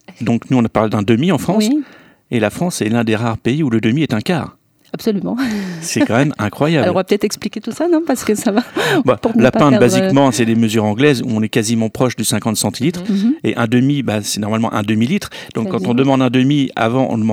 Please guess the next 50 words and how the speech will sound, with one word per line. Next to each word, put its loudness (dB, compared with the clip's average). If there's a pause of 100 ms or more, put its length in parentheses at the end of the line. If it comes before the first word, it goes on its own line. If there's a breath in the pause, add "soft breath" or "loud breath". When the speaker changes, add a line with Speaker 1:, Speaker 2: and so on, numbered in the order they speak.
(540)
Speaker 1:
et -2
dans -2
bien 0
des 2
pays, 0
le 0
demi 0
est -2
effectivement -2 (180)
une -4
pinte -2
ou 0
un -2
cinquante -2
centilitres. -4 (400 loud breath)
Et 0
en -2
France, -4
on -4
est 0
un -8
petit -4
joueur 4
là-dessus. 0 (380 loud breath)
Euh, 2
et 0
on 0
est 0
sur -4
des -4
demi -2
qui -6
sont -4
des -2
quarts 0
et -2
des -2
Speaker 2:
Généralement, -2
Speaker 1:
vingt-cinq -2
centilitres. -4
Speaker 2:
c'est -6
ça. -10
Speaker 1:
C'est -6
Speaker 2:
Tout -2
à -2
Speaker 1:
amusant 2
Speaker 2:
fait. -2
Speaker 1:
quand 0
même. -2 (100)
Speaker 2:
Oui. 0